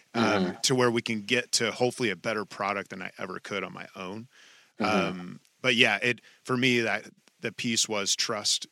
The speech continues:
Speaker 1: and, uh, along the way there was a-, like, along the way we had agents and producers and managers, like, all sorts of stuff coming around us, and, uh, and that was the other piece, is don't be afraid to fire people.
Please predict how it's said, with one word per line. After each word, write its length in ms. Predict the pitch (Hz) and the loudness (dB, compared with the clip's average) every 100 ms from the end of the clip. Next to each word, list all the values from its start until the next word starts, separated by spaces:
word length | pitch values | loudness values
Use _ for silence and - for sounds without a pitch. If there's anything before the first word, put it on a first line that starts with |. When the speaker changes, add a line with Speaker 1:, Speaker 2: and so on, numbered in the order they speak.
| - | -8
Speaker 1:
and, 520 | 101 95 92 95 - - | -6 -6 -8 -12 -14 -8
uh, 200 | 107 98 110 | -4 -4 -4
along 340 | 117 123 131 | -2 2 2
the 40 | 120 | 2
way 220 | 123 127 | 4 4
there 140 | 117 | 2
was 180 | 92 - - | 0 -4 0
a-, 140 | 123 - - - | -2 -2 -16 -2
like, 220 | 120 107 - | 0 0 -6
along 280 | 127 135 156 | -2 2 4
the 60 | 123 | 4
way 160 | 123 | 4
we 100 | 117 | 4
had 200 | 104 92 - | 0 -2 -2
agents 460 | 160 143 117 101 - | 0 0 0 -2 -4
and 140 | 95 | -6
producers 560 | 104 123 127 120 107 98 | -6 0 2 0 -2 -6
and 100 | 95 | -4
managers, 540 | 127 131 117 110 98 | 0 2 0 -2 -6
like, 200 | 113 110 - | -6 -6 -2
all 160 | 123 | 0
sorts 300 | 107 151 139 | 0 0 0
of 60 | 107 | 2
stuff 300 | - 98 82 | 2 0 -2
coming 260 | - 101 92 | -8 -8 -6
around 340 | 113 151 104 | 0 0 0
us, 180 | 87 - - - - _ - | -4 -6 -8 -20 -20 _ -4
and, 380 | 110 107 98 | -2 -2 -2
uh, 460 | 98 95 92 90 95 _ _ _ - | -2 -2 -2 -6 -10 _ _ _ -4
and 160 | 120 | 2
that 80 | 123 | 4
was 140 | 120 | 6
the 80 | 127 | 4
other 160 | 131 127 | 4 2
piece, 240 | 113 95 | 0 0
is 80 | 104 | 0
don't 180 | 113 104 | -4 -4
be 80 | 104 | -4
afraid 220 | - 107 | -4 -6
to 60 | 95 | -6
fire 260 | 101 101 | -6 -6
people. 360 | 95 107 104 104 | -6 -12 -16 -20